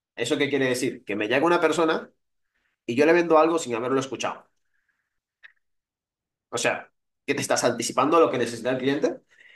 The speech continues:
Igual viene porque necesita, me lo invento, unos tenis de deporte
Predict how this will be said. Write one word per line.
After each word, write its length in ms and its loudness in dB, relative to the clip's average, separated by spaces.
Igual 300 6
viene 220 4
porque 260 -2
necesita, 1080 4
me 140 -2
lo 80 4
invento, 280 2
unos 200 0
tenis 200 0
de 100 2
deporte 580 -2